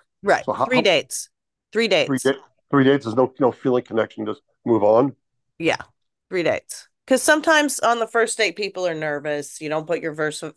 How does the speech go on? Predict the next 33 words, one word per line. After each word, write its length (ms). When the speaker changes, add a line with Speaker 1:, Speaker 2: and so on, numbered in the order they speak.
Speaker 1:
best 220
foot 200
forward. 440
So 240
the 240
general 500
rule 200
is 140
three 200
dates. 500
Speaker 2:
So 160
there 100
should 80
be 80
somebody 280
heavy 220
petting, 540
kissing 260
there 120
by 120
the 80
third 260
date, 220
you're 100
saying? 280
Speaker 1:
<laughs> 340
Well, 260
that's 300
on 240
you 240
to 100
negotiate. 1400
<laughs> 60